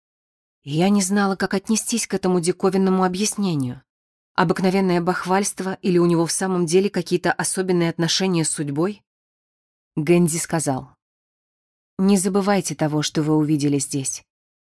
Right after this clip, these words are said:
И ради бога, не делайте глупостей, какие бы чудодейственные знаки вам ни были явлены».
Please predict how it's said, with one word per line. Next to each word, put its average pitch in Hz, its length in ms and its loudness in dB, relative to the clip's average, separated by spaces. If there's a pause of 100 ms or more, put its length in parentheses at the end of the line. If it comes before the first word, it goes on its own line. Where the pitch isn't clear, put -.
(160)
И 170 80 2
ради 185 260 4
бога, 151 320 2
не 147 160 2
делайте 185 420 4
глупостей, 185 520 0
какие 185 380 2
бы 175 120 6
чудодейственные 170 800 2
знаки 165 380 0
вам 165 260 2
ни 156 140 4
были 165 180 4
явлены». 135 640 -2